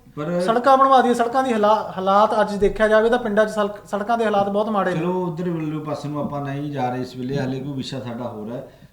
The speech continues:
Speaker 1: ਪਰ ਮੈਂ ਇਹ ਗੱਲ ਜ਼ਰੂਰ ਤੁਹਾਡੀ ਕਹਾਂਗਾ ਕਿ ਜਿਹੜੀਆਂ ਸਾਡੀਆਂ ਬਿਲਡਿੰਗਾਂ ਹੈ ਇਹਨਾਂ ਨੂੰ ਇੱਕ ਕਮੇਟੀ ਗਠਿਤ ਕਰਨੀ ਚਾਹੀਦੀ, ਜਿਹੜੀਆਂ ਸਰਕਾਰੀ ਬਿਲਡਿੰਗਾਂ ਦਾ ਰੱਖ ਰਖਾਓ, ਉਹਨਾਂ ਦੀ ਮੇਨਟੇਨੈਂਸ,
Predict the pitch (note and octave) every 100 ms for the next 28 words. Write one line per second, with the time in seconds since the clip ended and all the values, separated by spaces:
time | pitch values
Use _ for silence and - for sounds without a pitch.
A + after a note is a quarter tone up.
0 | - C#3 D3 D#3 D#3+ D#3 D#3 D3 C#3 C#3
1 | C#3 C3+ C#3 C3 A#2 B2+ C#3 D#3 D3 D3
2 | D3+ D#3 D3+ D3+ B2+ B2 C3+ C#3 C#3 C3
3 | B2+ B2 C3 C3+ C3+ C3+ C3+ - - -
4 | E3 F#3+ G3 F#3 E3+ F3 D#3+ - F3+ E3+
5 | D#3 D#3 D#3 D3+ C#3+ C3 B2 B2 E3+ F3
6 | F3+ E3+ C#3+ C3+ C#3 C#3+ C#3 C3+ C3+ C#3
7 | C3+ C3 C#3 B2 B2+ C3+ C3 C#3 D3 C3+
8 | B2+ B2+ B2 C3+ C3+ B2+